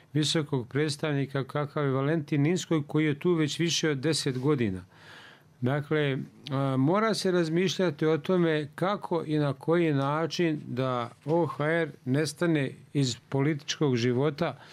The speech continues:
kako Bosne i Hercegovine, tako i međunarodne zajednice uopšte.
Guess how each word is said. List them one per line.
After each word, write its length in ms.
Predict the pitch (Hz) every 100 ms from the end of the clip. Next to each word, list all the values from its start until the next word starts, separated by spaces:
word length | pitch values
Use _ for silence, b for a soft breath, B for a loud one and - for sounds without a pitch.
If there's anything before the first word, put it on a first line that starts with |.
| B B B
kako 420 | - 160 165 147
Bosne 480 | 127 143 156 - 135
i 40 |
Hercegovine, 800 | 107 143 147 - 165 165 165 147
tako 420 | 135 147 156 - 160
i 100 | 147
međunarodne 800 | 143 131 127 147 160 160 147
zajednice 600 | 120 147 151 127 110 -
uopšte. 460 | 139 123 92 -